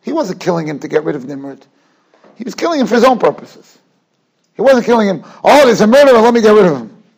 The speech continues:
He was a c-, competitor. <laughs> He's competing with his murder. So he says like this, he says, "I," he says the Alter Slobodka, "I,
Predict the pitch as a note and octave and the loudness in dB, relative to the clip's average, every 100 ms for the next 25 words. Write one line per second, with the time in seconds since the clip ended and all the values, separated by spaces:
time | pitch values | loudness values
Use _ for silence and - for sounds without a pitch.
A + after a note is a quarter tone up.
0 | _ _ _ _ _ _ _ _ _ _ | _ _ _ _ _ _ _ _ _ _
1 | _ _ _ _ E3+ E3+ F3+ E3+ - - | _ _ _ _ -8 -2 -2 -2 -6 -8
2 | - F#3+ A3+ C#4+ C4 D#3+ - - _ _ | -4 0 2 2 0 -2 -4 -20 _ _
3 | _ _ _ _ _ _ _ _ _ _ | _ _ _ _ _ _ _ _ _ _
4 | _ _ - D#3+ C4 B3+ A3+ A#3 G3+ C#4 | _ _ -10 -2 0 2 2 2 2 4
5 | C4 D3 A#2 _ _ _ _ _ _ _ | 2 0 -6 _ _ _ _ _ _ _
6 | _ _ _ _ - D#3+ F#3 B3 F#3+ E3+ | _ _ _ _ -10 -6 -2 0 0 -2
7 | - - - - _ _ D#3+ A#3 B3+ A#3 | -6 -12 -20 -20 _ _ 2 4 6 4
8 | G3 A#3 - C4 B3+ A3 - E3+ G3 A3 | 2 2 2 2 2 -2 -2 0 0 0
9 | - - - _ _ _ _ _ F3 A3 | -6 -8 -12 _ _ _ _ _ 0 4
10 | C4+ C4 B3 A3 G3+ | 4 6 6 4 2